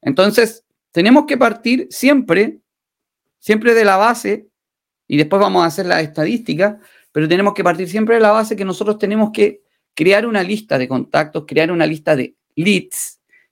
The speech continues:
de personas que se interesaron algún día en nosotros, en las cosas que nosotros hacemos. Y este contenido, nosotros tenemos que empezar con un contenido,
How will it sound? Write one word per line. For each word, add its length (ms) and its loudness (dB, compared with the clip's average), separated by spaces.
de 80 0
personas 540 2
que 320 -2
se 160 -2
interesaron 580 2
algún 260 0
día 140 2
en 60 2
nosotros, 640 -2
en 120 2
las 140 0
cosas 260 -6
que 100 -8
nosotros 440 -2
hacemos. 520 -8
Y 100 4
este 180 2
contenido, 560 4
nosotros 320 2
tenemos 260 2
que 100 -2
empezar 340 0
con 140 2
un 100 -2
contenido, 720 -2